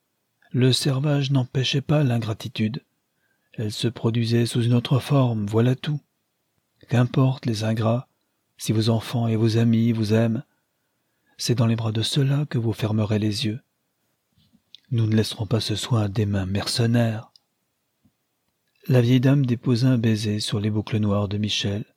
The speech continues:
Marthe, raide et impassible, feuilletait un album. Madame Averieff la regarda un instant,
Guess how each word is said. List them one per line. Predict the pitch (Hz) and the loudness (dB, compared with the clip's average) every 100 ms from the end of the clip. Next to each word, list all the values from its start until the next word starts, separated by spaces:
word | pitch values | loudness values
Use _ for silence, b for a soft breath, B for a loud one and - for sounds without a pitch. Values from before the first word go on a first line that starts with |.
| _ _ _ _ _ _ _ - | _ _ _ _ _ _ _ -4
Marthe, | 117 104 127 - - - _ | -2 -2 -4 -10 -20 -20 _
raide | 117 107 117 | -2 0 2
et | 113 | 2
impassible, | 107 - 107 95 - 104 117 117 - _ _ _ _ _ | 0 -2 -4 -4 -6 -6 -4 -6 -10 _ _ _ _ _
feuilletait | - 113 143 | -2 2 2
un | 127 107 | 2 2
album. | 113 98 95 92 - _ _ _ _ _ _ _ _ - | -2 -2 -6 -8 -14 _ _ _ _ _ _ _ _ -4
Madame | 107 107 104 | -2 0 0
Averieff | 104 107 98 98 127 - | 0 0 -2 -4 -4 -4
la | 107 | -4
regarda | 101 98 101 113 | -2 -2 0 0
un | 101 | 0
instant, | 101 - 110 110 | -2 -4 -6 -6